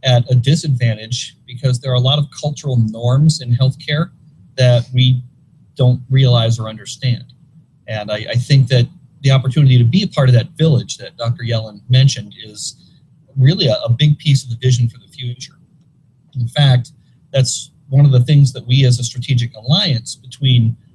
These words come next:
the K D and the N A T A and Board of Certification and the N A T A Foundation have talked about, that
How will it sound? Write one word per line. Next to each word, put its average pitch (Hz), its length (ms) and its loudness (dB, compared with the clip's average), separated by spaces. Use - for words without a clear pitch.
the 131 60 -10
K 143 240 2
D 139 360 2
and 120 120 4
the 117 80 2
N 120 120 -2
A 110 80 -2
T - 260 -8
A 120 380 -2
and 104 340 -20
Board 117 160 -12
of 117 60 -10
Certification 117 920 -4
and 113 120 -18
the 120 100 -14
N 117 80 -4
A 113 60 -4
T 113 160 -14
A 110 60 -12
Foundation 117 680 -6
have 107 240 -6
talked 175 340 -6
about, 117 440 -2
that 113 180 -4